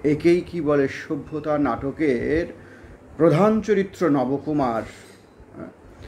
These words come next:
আহ, সে মদ পান করে মাতাল হয়ে গেছে এবং সেই নেশায় বুধ হয়ে পয়ধারী বলে একজনকে সম্বোধন করেছিল।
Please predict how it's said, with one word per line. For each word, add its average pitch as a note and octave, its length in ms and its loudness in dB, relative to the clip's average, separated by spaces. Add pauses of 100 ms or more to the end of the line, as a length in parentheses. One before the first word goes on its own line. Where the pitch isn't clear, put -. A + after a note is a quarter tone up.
(320)
আহ, C3+ 360 4 (500)
সে F3+ 560 4 (280)
মদ D#3+ 240 2 (140)
পান A3 300 6
করে F3 520 4 (440)
মাতাল G3 580 4 (380)
হয়ে D3 200 -2
গেছে B2+ 360 -4
এবং F3+ 400 -2 (100)
সেই G#3 500 0
নেশায় D#3+ 580 0
বুধ D#3 300 0
হয়ে D#3 420 2 (420)
পয়ধারী G3 560 6 (1080)
বলে F3+ 180 6
একজনকে D#3+ 600 2 (200)
সম্বোধন E3 640 4
করেছিল। A#2+ 520 -2